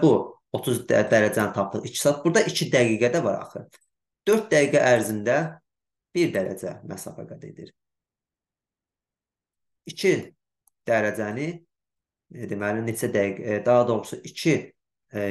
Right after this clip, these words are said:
yox, e, iki dəqiqəni Hə, bəli, iki dərəcənin neçə dəqiqədir? Bu da bərabərdir, e, deməli, səkkiz, e, deməli, səkkiz dəqiqə. Sək-, deməli, tapdıq ki, bu məntəqələr arasında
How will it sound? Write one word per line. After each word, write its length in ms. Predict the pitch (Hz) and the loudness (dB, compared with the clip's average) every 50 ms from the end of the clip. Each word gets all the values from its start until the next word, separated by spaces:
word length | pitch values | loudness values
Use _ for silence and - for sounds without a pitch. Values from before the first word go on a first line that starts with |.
| 101 101 | 0 -2
yox, 240 | 92 - - - - - | -2 -2 -6 -14 -10 -6
e, 140 | 107 104 - | -4 -4 -4
iki 240 | 123 - - - - - 143 | -4 -4 -2 -2 0 2 4
dəqiqəni 640 | 123 117 98 120 113 - 120 110 113 123 160 185 190 123 95 - - _ _ _ _ _ _ _ _ _ _ _ _ _ _ _ _ _ _ _ _ _ _ _ - | 2 4 4 2 0 2 2 0 0 2 0 0 0 -2 -4 -6 -10 _ _ _ _ _ _ _ _ _ _ _ _ _ _ _ _ _ _ _ _ _ _ _ -8
Hə, 300 | - 110 101 104 107 107 104 | -6 -4 -2 0 0 0 2
bəli, 240 | 110 98 95 92 | 2 0 0 -2
iki 180 | - - - 185 - | -6 -6 -4 0 2
dərəcənin 500 | - 139 127 123 - 123 120 127 147 139 | 4 4 4 2 0 0 -2 -2 -4 -6
neçə 200 | 120 - - 98 | -6 -6 -8 -6
dəqiqədir? 580 | 107 98 95 95 98 95 98 101 - 123 139 151 | -6 -4 -4 -4 -6 -4 -4 -6 -4 -4 -6 -6
Bu 80 | 160 135 | -4 -6
da 80 | 139 123 | -6 -2
bərabərdir, 880 | - 117 110 107 101 - 113 113 107 98 98 107 101 104 113 131 156 160 - _ _ _ _ _ - | -2 0 0 0 -2 -2 -2 -2 -2 -2 -6 -6 -6 -4 -4 -4 -6 -8 -10 _ _ _ _ _ -8
e, 100 | 113 104 | -6 -2
deməli, 420 | 101 107 104 101 98 98 104 127 147 - - _ _ - | -2 -2 0 0 0 2 2 0 0 -2 -6 _ _ -16
səkkiz, 1120 | - - - - - 107 92 - - _ _ - - 104 101 98 101 110 127 - - - - _ _ _ _ _ _ _ _ _ _ _ _ _ _ _ _ _ _ _ _ _ _ _ | -12 -10 -8 -4 -2 -2 -2 -4 -8 _ _ -8 -6 -2 0 2 2 2 2 2 0 -4 -8 _ _ _ _ _ _ _ _ _ _ _ _ _ _ _ _ _ _ _ _ _ _ _
e, 200 | - - 117 98 98 95 92 92 95 95 92 92 92 92 - 107 101 104 104 107 113 - | -14 -8 -6 -6 -4 -4 -4 -2 -2 -2 -2 -2 -2 -4 -4 -6 -10 -10 -8 -8 -8 -8
deməli, 320 | - - 101 101 98 98 - | -4 -4 -2 0 0 0 -2
səkkiz 580 | - - 107 104 - - - 135 147 143 143 - - | 0 0 0 -2 -2 -4 -2 0 0 0 -2 0 0
dəqiqə. 500 | 104 98 92 101 95 92 - - - - - - _ _ _ _ _ _ - | 0 0 0 -2 -6 -6 -6 -6 -8 -8 -10 -16 _ _ _ _ _ _ -12
Sək-, 220 | - - - - - | -10 -10 -8 -6 -4
deməli, 240 | 127 127 143 143 143 | 0 0 2 2 4
tapdıq 360 | 170 170 170 - 202 202 - | 2 2 2 2 0 0 2
ki, 80 | 156 147 | 2 4
bu 80 | 147 147 | 4 4
məntəqələr 500 | 139 123 - 127 120 131 139 135 - - | 4 2 0 0 2 4 4 4 4 4
arasında 680 | 120 117 113 113 - 117 113 123 175 180 160 - - | 4 4 4 2 0 -6 -4 -2 -2 0 0 -2 -4